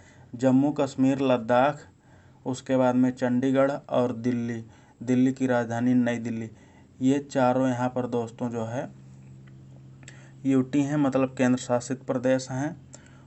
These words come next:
उसके बाद में दोस्तों उत्तर प्रदेश है, उत्तर प्रदेश की राजधानी जो है लखनऊ है। उसके बाद बिहार है दोस्तों, बिहार की राजधानी पटना है। और झारखंड है, झारखंड की राजधानी दोस्तों रांची है।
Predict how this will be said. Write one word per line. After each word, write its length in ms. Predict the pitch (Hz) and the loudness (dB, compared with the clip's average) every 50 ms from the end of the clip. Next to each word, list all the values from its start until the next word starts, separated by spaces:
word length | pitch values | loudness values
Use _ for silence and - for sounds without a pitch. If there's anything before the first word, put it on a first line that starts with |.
| - - | -14 -10
उसके 260 | - 135 - - 151 147 | -10 -10 -6 -4 -2 0
बाद 180 | 147 143 139 | 2 2 2
में 180 | 135 143 139 131 | 2 2 2 2
दोस्तों 360 | 135 135 131 131 - 139 131 | 0 0 -2 -4 -4 -4 -4
उत्तर 240 | 123 123 - 135 131 | -4 -2 -2 -4 -2
प्रदेश 460 | 127 - 127 120 127 127 127 131 - | -2 -2 -2 0 0 -2 -2 -2 -6
है, 60 | 135 | -8
उत्तर 240 | 131 127 131 131 123 | -8 -4 -2 -2 -2
प्रदेश 400 | 120 123 120 117 127 123 123 - | 0 -2 -2 -2 -2 -4 -4 -4
की 100 | - 131 | -2 0
राजधानी 480 | 127 127 123 120 113 120 120 127 127 123 | 2 2 2 2 0 -4 -2 -2 -2 0
जो 120 | 120 120 | -2 -2
है 100 | 120 123 | -2 -4
लखनऊ 500 | 120 117 113 - - 117 117 120 123 123 | -4 -6 -8 -6 -6 -4 -2 -2 -2 -2
है। 240 | 120 123 131 147 - - - - - - - - - - - - - - - - - - - - | -4 -6 -8 -10 -12 -18 -20 -20 -20 -20 -20 -20 -20 -20 -20 -20 -20 -20 -20 -20 -20 -20 -14 -10
उसके 320 | - 135 127 - - 139 | -10 -10 -8 -4 -2 0
बाद 200 | 131 131 127 123 | 2 2 2 0
बिहार 500 | 120 120 117 127 117 113 120 127 127 131 | 0 -2 -4 -4 -2 0 2 2 2 2
है 100 | 131 131 | 0 -2
दोस्तों, 440 | 123 127 127 123 123 - 135 131 127 | -2 -2 -2 -2 -4 -4 -6 -4 -4
बिहार 320 | 123 127 120 120 120 123 127 | -4 -4 -2 -2 -2 -2 -2
की 160 | 123 - 127 | -4 -6 -4
राजधानी 460 | 123 120 120 117 117 117 117 117 117 | -2 -2 -2 -2 -4 -6 -6 -6 -6
पटना 480 | 117 - 113 113 - - 123 127 127 131 | -6 -6 -6 -6 -4 -4 -4 -2 -2 -4
है। 200 | 131 131 - - - | -4 -6 -8 -6 -4
और 200 | 113 113 110 107 107 | -4 -4 -4 -6 -6
झारखंड 600 | 113 110 110 113 123 123 - - 127 131 127 123 | -4 -2 -2 -2 -2 -4 -4 0 2 2 2 0
है, 280 | 117 123 123 135 147 - - - - - - - - - - - - - | 0 -4 -8 -10 -10 -14 -20 -20 -20 -20 -20 -20 -20 -20 -20 -20 -14 -6
झारखंड 540 | 117 131 131 135 139 131 - 147 147 147 135 | 0 2 4 4 4 2 0 0 0 0 0
की 140 | - 139 139 | -2 -2 0
राजधानी 440 | 135 131 131 127 127 123 131 135 | 0 2 2 0 0 0 0 0
दोस्तों 420 | 131 123 127 123 123 127 - 127 120 | 0 0 0 -2 -4 -4 -4 -2 -2
रांची 360 | 117 117 120 - - 131 127 | 0 -2 -2 -4 -4 -6 -4
है। 260 | 123 123 131 143 151 | -4 -4 -6 -8 -8